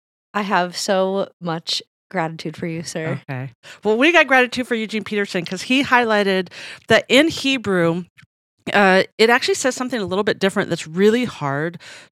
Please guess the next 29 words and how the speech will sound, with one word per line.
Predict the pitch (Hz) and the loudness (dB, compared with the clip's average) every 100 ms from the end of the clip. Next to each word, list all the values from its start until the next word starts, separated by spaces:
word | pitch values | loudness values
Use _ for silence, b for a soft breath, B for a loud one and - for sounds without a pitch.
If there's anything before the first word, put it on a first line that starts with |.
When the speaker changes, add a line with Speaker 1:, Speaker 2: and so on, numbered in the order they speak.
| - | -6
Speaker 2:
to | 202 180 | -2 -2
translate | - 160 160 180 175 160 - | -2 -2 -2 -2 -2 -2 -4
into | 165 170 - 170 | -4 -4 -6 -6
English. | 143 151 180 220 247 - - B B B B | -6 -6 -4 -4 -4 -8 -14 B B B B
And | 190 185 190 | 2 4 2
the | 190 | 2
best | 175 233 - | 4 4 4
English | 233 233 214 | -2 0 -2
equivalent | - 185 196 208 - | -4 -4 -2 -4 -2
is, | 185 175 170 170 - | 0 2 2 -2 -4
"But | 190 | -2
my | 180 170 | 0 0
ears | 185 214 226 | 2 2 2
you | 190 | 0
have | 165 - | -4 -4
opened," | 170 226 233 247 | -4 -2 -2 -2
where | 202 | -4
God | 170 160 160 170 | -2 2 2 2
is | 160 - | -2 -4
opening | 156 160 202 196 | -4 -2 0 0
our | 165 | -2
ears. | - 151 165 196 | -2 -2 0 -2
But | - - | 0 0
in | 190 | -2
Hebrew, | - 262 359 349 | -4 -4 0 2
it | 247 - | 2 2
actually | 185 - 262 254 240 - | 0 0 -2 -2 -4 -10
literally | 180 190 233 254 233 226 | -4 0 2 2 0 -4
has | 190 185 175 180 | -2 0 0 -2